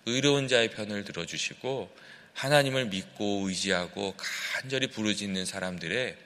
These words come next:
그 손을 들어주십니다. 어려움이 있을 때 믿음으로 주님께 더욱 나아가고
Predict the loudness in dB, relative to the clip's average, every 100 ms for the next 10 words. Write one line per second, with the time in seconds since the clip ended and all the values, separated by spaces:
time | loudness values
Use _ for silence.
0 | -20 -20 -20 -12 -6 -4 -2 -4 -6 -6
1 | -6 -2 -2 -2 -10 -16 -16 -18 -20 -20
2 | -20 -20 -20 -20 -12 0 4 6 6 4
3 | 4 2 2 4 4 4 6 6 4 4
4 | 2 0 -4 -14 -20 -20 -14 -6 -6 -4
5 | -4 -4 -6 -2 -2 -2 -4 -10 -6 -6
6 | -6